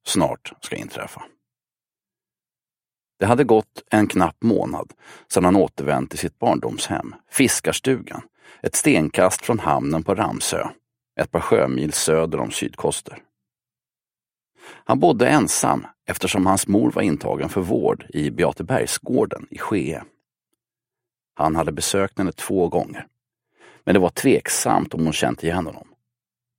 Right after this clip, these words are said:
Den första gången hade hon satt sig upp i sängen och tittat länge på honom innan hon sa: "Kommer de nu?" "Vilka då?" sa han. "De som brukar komma förstås."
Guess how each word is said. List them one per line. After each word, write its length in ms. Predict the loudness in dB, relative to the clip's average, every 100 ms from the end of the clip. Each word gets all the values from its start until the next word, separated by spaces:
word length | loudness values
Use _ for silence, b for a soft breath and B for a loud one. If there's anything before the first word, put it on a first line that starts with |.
| _ _ _ _ _ 0
Den 100 | 4
första 360 | 6 4 4
gången 400 | 6 6 6 2 2
hade 200 | 2 2
hon 80 |
satt 280 | 4 2 2
sig 160 | 2 4
upp 220 | 2 -2
i 40 |
sängen 460 | -2 0 0 -4 -8 -12
och 320 | -20 -14 -6
tittat 560 | -4 -4 _ -4 -4 -2
länge 360 | -2 0 -4
på 160 | -4 -4
honom 320 | -4 -6 -12 _ _ _ _
innan 260 | 0 2 4
hon 120 | 2
sa: 300 | 2 0 0 _ _ _ _ _ _ _ _ _ _
"Kommer 280 | 0 2 2
de 160 | 2 2
nu?" 200 | 0 -4 _ _ _ _ _ _ _ _ _ _ _ -10
"Vilka 340 | -2 2 2
då?" 220 | 2 0 -4 _ _ _ _ -6
sa 120 | -4
han. 200 | -4 -8 _ _ _ b b b b b b _
"De 340 | -10 4 6 6
som 180 | 4
brukar 320 | 4 4 2 -2
komma 300 | 0 0 0
förstås." 460 | -4 -4 -6 -10